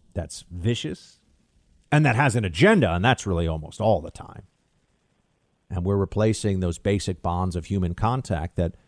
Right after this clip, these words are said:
remind us all that we are in this together and we are all on borrowed time. And when we're talking about Americans,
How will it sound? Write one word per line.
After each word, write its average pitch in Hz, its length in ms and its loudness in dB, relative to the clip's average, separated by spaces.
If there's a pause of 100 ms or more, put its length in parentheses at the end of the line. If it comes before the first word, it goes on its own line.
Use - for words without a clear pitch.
(200)
remind 120 460 4
us 110 180 2
all 98 200 4
that 90 120 -2
we 127 180 2
are 147 240 2
in 139 120 -2
this 131 120 -2
together 110 440 0
and 98 80 2
we 113 100 2
are 117 140 2
all 120 320 4
on 113 180 2
borrowed 104 400 2
time. 95 400 0 (220)
And 107 100 0
when 113 80 2
we're 170 120 -2
talking 143 380 -2
about 110 220 2
Americans, 101 800 0